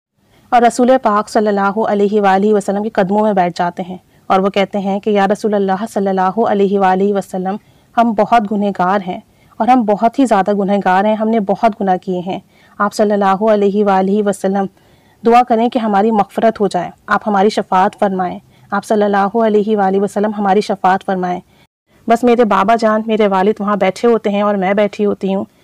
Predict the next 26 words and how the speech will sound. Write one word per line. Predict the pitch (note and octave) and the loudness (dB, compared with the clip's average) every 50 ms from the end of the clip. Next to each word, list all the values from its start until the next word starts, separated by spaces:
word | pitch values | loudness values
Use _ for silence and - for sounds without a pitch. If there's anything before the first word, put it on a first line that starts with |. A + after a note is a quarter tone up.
| _ _ - | _ _ -4
आप | - F#3+ G3 | -2 -2 -2
सल्लल्लाहु | - A#3 G3+ G#3 G#3 G3+ G3 G3 F#3+ - A3 | 0 -2 0 0 0 0 0 -2 0 0 2
अलैहि | A3 G#3 G3+ G3+ G3 G#3 | 2 2 2 2 2 2
वालैहि | G#3 G#3 G3 F#3+ F#3+ G3+ | 0 2 0 0 0 0
वसल्लम | G3+ G3 - G3 G#3 G#3+ | -2 -2 -4 -4 -2 -2
के | A3+ - | -2 -2
कदमैन | G#3 F#3 G3+ F#3+ G3 F#3+ G#3 G#3 | 0 -2 0 -2 -2 -4 -4 -4
शरीफैन | - A3 G3+ G3+ - - F#3+ G3 G#3 | -4 -4 -4 -4 -4 -4 -4 -4 -2
में | G#3 G3 G3+ A3 _ _ _ _ _ _ - | -4 -4 -6 -8 _ _ _ _ _ _ -2
और | A3 A3+ | 0 0
मेरे | A3+ A3+ B3 A#3 | 2 2 0 0
वालिद | G#3 F#3+ F#3+ G3+ G#3 A#3 | 0 0 0 0 0 0
मोहतरम | A3+ G#3+ G3 G#3 G3 - F#3+ F3+ F3+ G#3+ - _ _ _ _ - - | -2 -2 -2 -4 -2 -2 -2 -2 -4 -6 -6 _ _ _ _ -8 -2
ये | A3 B3 A3 | 0 0 2
दुआ | G#3+ G3 G3+ G3+ | 2 2 2 2
बार | F#3 G3 F3+ F#3+ G#3+ G#3+ | 2 2 2 2 2 0
बार | G3+ F#3+ G3 G#3 | 0 -2 -2 0
मांग | G3+ F#3+ F#3+ F#3 F#3+ | 2 2 2 2 0
रहे | F#3 F#3+ F#3 | -2 -2 -2
होते | F#3 F#3+ - - F#3+ | -4 -6 -8 -10 -12
हैं। | F3+ F3+ F#3+ G3 _ _ _ _ _ _ _ _ - | -12 -12 -14 -16 _ _ _ _ _ _ _ _ -2
फिर | D4 C4+ | 0 2
मज़ीद | B3+ A#3 G#3+ A#3+ C4 A#3 | 2 2 2 0 0 0
बताती | B3+ A#3+ A3+ G3+ G3 - A3+ A3 | 0 0 0 -2 -2 -2 -4 -4
हैं | G3+ G3+ F#3+ G#3 A3 _ _ _ _ _ _ _ | -4 -4 -6 -6 -8 _ _ _ _ _ _ _
कि | - A#3 A3 G#3+ | -4 0 2 2